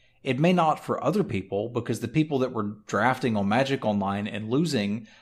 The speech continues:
are probably able to draft more for cheaper now,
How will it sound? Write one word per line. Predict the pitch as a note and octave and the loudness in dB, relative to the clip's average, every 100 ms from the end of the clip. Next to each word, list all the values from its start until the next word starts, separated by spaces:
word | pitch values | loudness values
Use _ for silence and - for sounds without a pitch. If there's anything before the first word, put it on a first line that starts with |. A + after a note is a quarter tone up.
| - | -10
are | - A2+ | -6 -4
probably | - C#3+ D#3 C3+ A#2+ | 6 6 8 4 4
able | A#2 | 2
to | A#2 | 0
draft | A2 G#2+ G#2 A2 | 2 2 2 0
more | G#2 A#2+ C#3 A#2+ G#2 | 0 2 4 4 2
for | - | -2
cheaper | G2+ - A#3 A#3 A2 | -2 2 2 4 2
now, | F#2+ F2 D#2+ D#2+ - | 2 0 -2 -2 -6